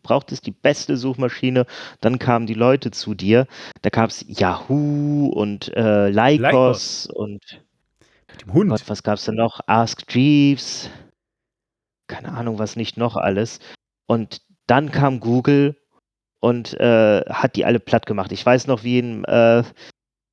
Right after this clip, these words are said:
Speaker 1: einem, einer meiner ersten Tage an der Uni, wie mir da eine Tutorin, äh, sagte, sie mussten damals verpflichten zu Tutorenstunden,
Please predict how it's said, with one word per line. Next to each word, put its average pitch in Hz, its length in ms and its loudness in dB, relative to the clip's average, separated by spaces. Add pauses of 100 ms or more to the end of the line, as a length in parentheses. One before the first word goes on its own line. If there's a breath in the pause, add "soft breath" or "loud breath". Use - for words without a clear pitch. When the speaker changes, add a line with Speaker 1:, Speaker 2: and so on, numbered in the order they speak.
(540)
Speaker 1:
einem, 127 320 0
einer 135 280 0
meiner 131 220 2
ersten 131 300 -2
Tage 123 320 2
an 92 80 0
der 110 160 0
Uni, 151 340 0
wie 135 80 0
mir 123 120 -2
da 123 100 4
eine 127 160 -2
Tutorin, 127 640 -4
äh, 117 340 2
sagte, 117 300 0
sie 110 80 -8
mussten 110 280 -8
damals 110 280 0
verpflichten - 480 -8
zu - 100 -14
Tutorenstunden, 120 1080 -6